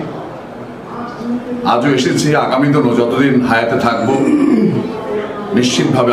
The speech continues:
আল্লাহর অলির দরবারের সঙ্গে যুক্ত থাকব এবং এটাই একমাত্র মুক্তির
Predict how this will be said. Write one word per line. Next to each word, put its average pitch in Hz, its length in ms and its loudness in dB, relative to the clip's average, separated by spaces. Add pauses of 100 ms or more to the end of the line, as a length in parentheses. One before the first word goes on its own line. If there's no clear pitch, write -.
আল্লাহর 120 280 2 (580)
অলির 151 300 2
দরবারের 123 360 2
সঙ্গে 113 240 2
যুক্ত 113 180 0 (160)
থাকব - 220 2 (1200)
এবং 165 120 2 (100)
এটাই 214 300 2
একমাত্র 190 340 0 (140)
মুক্তির 165 300 2